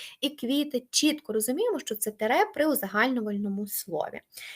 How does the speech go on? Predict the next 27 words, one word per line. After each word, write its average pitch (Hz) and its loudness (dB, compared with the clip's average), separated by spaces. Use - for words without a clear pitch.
Є 262 8
однорідні 196 2
члени 254 -4
речення, 359 0
узагальнювальне 208 -2
слово. - -4
Пори 381 8
на 320 2
чоло 302 2
вкривають 240 2
тіні, 381 0
сліди 220 4
голосних 214 0
думок. 208 0
Е, 214 4
значить, 226 0
е, 208 2
в 208 -4
нас - 4
тут - -2
є 339 4
і 339 -6
тире 233 -2
між 285 0
підметом 220 -2
та 226 2
присудком, 214 0